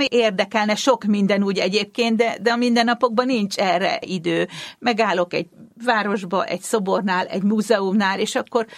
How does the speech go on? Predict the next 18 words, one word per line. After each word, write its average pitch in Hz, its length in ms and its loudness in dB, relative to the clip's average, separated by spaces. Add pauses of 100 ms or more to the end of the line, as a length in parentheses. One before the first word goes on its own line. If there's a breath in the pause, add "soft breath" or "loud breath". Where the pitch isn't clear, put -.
(160 loud breath)
na, 220 300 0
mi 208 120 0
is 254 240 -2
van, 165 180 -2
mi 202 120 0
van 240 160 0
e 254 80 2
mögött? 190 480 0
És 226 160 -4
akkor 330 260 -2
van 233 160 2
időm 208 360 2
arra, 175 280 2
hogy 147 220 -4
utána 214 400 0
olvassak, 190 580 -2
utána 196 480 -2
nézzek. 185 600 -2